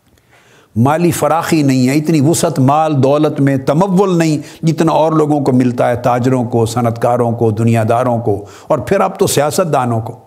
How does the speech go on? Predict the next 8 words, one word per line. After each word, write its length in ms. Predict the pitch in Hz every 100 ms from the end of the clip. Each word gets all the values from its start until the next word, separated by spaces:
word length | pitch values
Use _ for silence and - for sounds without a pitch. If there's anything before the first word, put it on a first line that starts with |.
| _ _ _ _ _ _ _ _ _ -
جن 220 | 127 156
کے 80 | 151
پاس 300 | 139 143 117
مال، 300 | 113 120 143 135 - - 127
بہت 280 | 214 240 170
مال 220 | 131 147
و 40 | 139
دولت 420 | 131 139 143